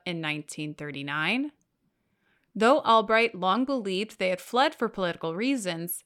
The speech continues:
she learned as an adult that her family was Jewish and that three of her grandparents had died in Nazi concentration camps.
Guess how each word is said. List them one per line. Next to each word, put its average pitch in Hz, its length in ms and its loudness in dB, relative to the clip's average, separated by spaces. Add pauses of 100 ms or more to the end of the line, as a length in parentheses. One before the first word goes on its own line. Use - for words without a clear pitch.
she - 280 0
learned 254 440 0
as 208 220 2
an 220 80 2
adult 165 340 0
that 165 140 -6
her 190 160 -2
family 208 440 -2
was 180 220 -6
Jewish 226 720 0
and 185 140 -2
that 170 240 -6
three 262 260 2
of 311 120 0
her 254 100 0
grandparents 180 760 -2
had 170 240 -8
died 160 440 -2 (220)
in 185 200 -4
Nazi 151 340 -8
concentration - 760 -4
camps. - 520 -12